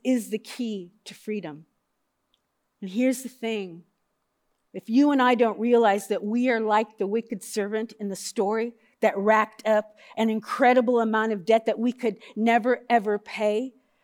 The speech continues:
and that we too have been lavishly forgiven and had our debt cleared, we will never be free to forgive others. Instead, we will stand in judgment of them. And instead, we will be grudge holders. And over time,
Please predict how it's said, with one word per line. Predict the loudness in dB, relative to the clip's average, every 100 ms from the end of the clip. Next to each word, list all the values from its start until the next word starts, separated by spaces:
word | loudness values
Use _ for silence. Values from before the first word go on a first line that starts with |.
| _ 0
and | 4
that | 4 4
we | 6 4 2
too | -4 0 0 0
have | 0 0
been | 0 -2 2
lavishly | 4 4 0 -4 -4
forgiven | -4 -6 0 0 2 -2
and | -6
had | 0 2 2
our | 0 0
debt | 0 -2 -2
cleared, | -4 -2 -2 -4 -18 -2
we | 0
will | 0 -2
never | -2 0 0 0 -4
be | -4 -8
free | -10 -14 -12 -8 -8 -10 _ _ _ _
to | -14
forgive | -10 -6 -6 -6 -6
others. | -6 -8 -12 -20 _ _
Instead, | -8 0 2 2 -2 -14 _
we | -4 -2
will | -2
stand | 0 0 0
in | 0
judgment | 2 2 0 -6
of | -8 -8
them. | -10 -10 -14 _ _ _ _ _ _ _
And | 2
instead, | 2 2 4 4
we | 4 4
will | 6 4 0 2
be | 2
grudge | 2 4 4 4 0
holders. | -4 -2 -2 -4 -10 -10 -18 -20 _ _ _
And | 2
over | 4 4
time, | 0 0 2 4 2 -2 -10